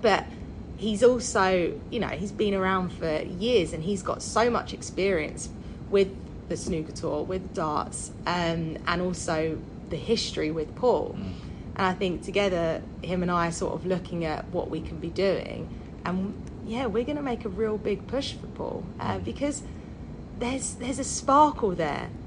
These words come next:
Speaker 1: And I think it being compared to, you know,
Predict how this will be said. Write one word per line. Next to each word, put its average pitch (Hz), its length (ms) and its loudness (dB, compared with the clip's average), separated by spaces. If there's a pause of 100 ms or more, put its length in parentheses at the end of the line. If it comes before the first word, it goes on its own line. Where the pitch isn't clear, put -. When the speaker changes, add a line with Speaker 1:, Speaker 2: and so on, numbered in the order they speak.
(260)
Speaker 1:
And 190 480 0 (140)
I 202 80 0
think 226 300 4 (640)
it - 200 2
being 254 280 6
compared 214 500 2
to, 185 500 2
you 185 80 -2
know, 156 300 0